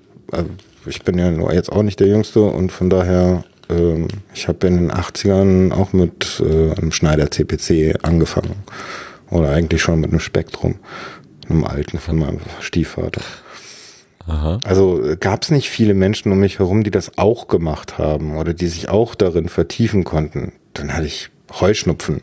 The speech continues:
Speaker 1: und zwar sehr stark. Also so, dass es mich, äh, äh, in der Stadt, wenn wir in der Stadt gelebt haben, durchaus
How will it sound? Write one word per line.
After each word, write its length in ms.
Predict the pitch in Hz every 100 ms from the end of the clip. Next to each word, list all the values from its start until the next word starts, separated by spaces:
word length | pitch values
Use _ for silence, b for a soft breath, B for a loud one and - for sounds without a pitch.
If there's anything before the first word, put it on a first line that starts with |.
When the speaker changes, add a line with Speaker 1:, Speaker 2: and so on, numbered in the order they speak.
| -
Speaker 1:
und 160 | - 78
zwar 180 | 87
sehr 200 | 82 82
stark. 360 | 78 82 82 80
Also 240 | - 85 82
so, 380 | 87 85 85 -
dass 240 | 87 80
es 200 | - -
mich, 480 | 90 80 - - - -
äh, 300 | 85 82 80
äh, 40 | B B B B B B - 78 - -
in 100 | 87
der 120 | 82
Stadt, 440 | - 104 113 -
wenn 140 | 98 85
wir 60 |
in 80 | 85
der 80 | 78
Stadt 240 | - 104
gelebt 400 | - 92 92 -
haben, 520 | 98 92 90 87 90 85
durchaus 1000 | 104 95 - 85 85 82 - - -